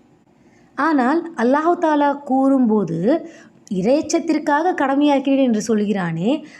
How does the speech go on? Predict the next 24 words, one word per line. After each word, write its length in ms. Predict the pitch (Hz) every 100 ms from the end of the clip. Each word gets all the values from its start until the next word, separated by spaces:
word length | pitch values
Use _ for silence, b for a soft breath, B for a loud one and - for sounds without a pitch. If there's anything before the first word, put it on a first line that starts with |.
| B
அந்த 360 | 214 277 330
இறையச்சம் 600 | 330 226 247 320 339 339 262
என்பது 600 | 208 185 180 220 269 -
இந்த 340 | 233 285 330
மாதத்தில் 540 | 320 294 269 269 330 294
நமக்கு 580 | 220 208 202 269 349 349 B - -
அதிகரிக்கிறதா 920 | 233 349 349 320 254 269 214 185 202 240 240 B
அல்லது 680 | - 214 269 240 202 214 220 B B
இருக்கக்கூடிய 800 | 226 339 359 370 - 311 311 294
இறையச்சத்தை 840 | 233 240 302 294 285 277 247 233 -
குறைக்கிறதா 720 | 247 302 294 294 240 247 233
என்பதை 540 | 190 190 180 196 214 B B B
நாமே 540 | 202 214 277 294 359
சுய 360 | 339 254 277 285
பரிசோதனை 800 | 214 262 277 269 - 240 240 254
செய்து 320 | - 233 233
பார்க்கக்கூடிய 600 | 233 214 220 - 208 190
மாதமாக 540 | 185 185 233 196 175
தான் 300 | 170 240 349 349 B
இந்த 260 | B 320 349
ரமலானுடைய 640 | 285 233 262 302 262 220
மாதம் 440 | 196 180 185 349 349
நம்மை 360 | - 226 226 320
அடைந்திருக்கிறது. 840 | - 220 214 190 175 185 170 160